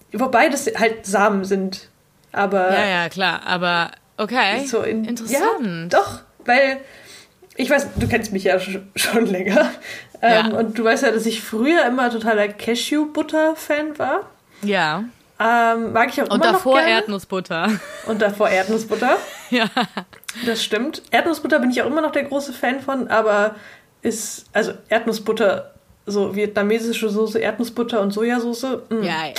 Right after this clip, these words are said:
Speaker 2: ja, ja, klar.
Speaker 1: Mm.
Speaker 2: Classic. A classic.
Speaker 1: Classic. Ähm, das Problem ist halt, dass sowohl mein Bruder als auch meine Mitbewohnerin extrem stark auf Erdnüsse allergisch
Speaker 2: Ja.
Speaker 1: sind.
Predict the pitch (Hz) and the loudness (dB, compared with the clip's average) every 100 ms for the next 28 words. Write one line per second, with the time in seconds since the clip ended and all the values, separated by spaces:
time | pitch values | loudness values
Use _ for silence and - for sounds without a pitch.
0 | 147 151 147 143 143 - 131 - - 226 | -8 -8 -8 -8 -12 -10 -12 -12 -8 -2
1 | 247 165 - - - _ 202 - 190 185 | 0 0 -4 -12 -20 _ -12 -4 -2 -2
2 | - 165 - - - - - - - - | -4 -16 -8 -4 -4 -4 -8 -10 -16 -14
3 | - - - 226 214 214 208 208 214 - | -14 -16 -6 0 2 4 2 0 -2 -6
4 | - - 214 - 240 233 277 294 254 233 | -10 -8 -6 -4 -2 2 2 2 4 2
5 | - - 226 226 233 220 269 208 202 240 | -2 -2 -2 0 0 2 2 2 2 2
6 | 269 - 214 214 202 202 247 196 196 202 | 4 2 2 0 2 2 0 0 2 4
7 | 196 196 196 - _ - 220 233 - 214 | 4 2 -2 -8 _ -2 0 0 -2 2
8 | 294 277 - 220 190 190 - 190 196 - | 4 2 2 4 4 2 0 0 0 -4
9 | - _ _ 202 208 190 170 165 160 196 | -16 _ _ 0 0 0 0 2 4 4
10 | 190 175 185 247 | 4 2 0 -2